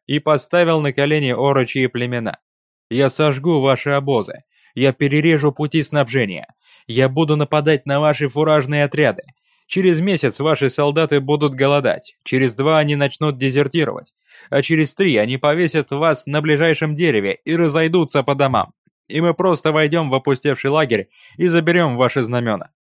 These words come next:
Я говорил холодно, методично, излагая факты. Это была не угроза, это был бизнес-план по его уничтожению. И он, как опытный военный, понимал, что каждое моё слово — правда.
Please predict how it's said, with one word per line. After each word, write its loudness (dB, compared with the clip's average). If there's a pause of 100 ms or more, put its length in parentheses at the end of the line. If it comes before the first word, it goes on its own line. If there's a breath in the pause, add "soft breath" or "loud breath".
(380)
Я 0
говорил 0
холодно, -2
методично, -4
излагая -2
факты. -2 (200)
Это -2
была 0
не -2
угроза, 0 (180)
это -4
был 0
бизнес-план -2
по -4
его 2
уничтожению. -4 (480 soft breath)
И 0
он, 2
как 0
опытный 0
военный, 0
понимал, 0
что -6
каждое 0
моё 0
слово — -2 (320 soft breath)
правда. 0